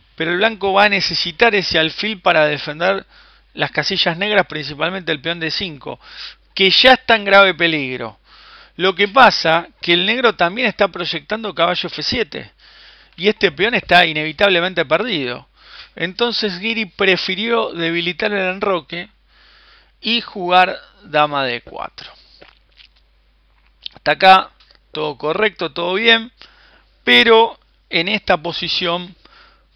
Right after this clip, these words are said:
Carlsen vuelve a jugar de manera muy certera y,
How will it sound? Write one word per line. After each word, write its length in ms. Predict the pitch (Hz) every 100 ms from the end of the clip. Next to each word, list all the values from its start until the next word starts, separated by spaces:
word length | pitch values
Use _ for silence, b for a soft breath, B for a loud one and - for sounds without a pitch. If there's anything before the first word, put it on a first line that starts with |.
| -
Carlsen 720 | 165 170 160 - 160 165 160 _ _ b b b b b b -
vuelve 500 | 139 151 170 165 147
a 40 |
jugar 420 | - 139 139 147
de 120 | 135
manera 640 | 127 131 139 131 131 127 - _ _ b b b -
muy 260 | 160 185
certera 800 | 156 - 139 135 160 139 127 139 - _ _ _ b b b b b _
y, 420 | 151 160 170 -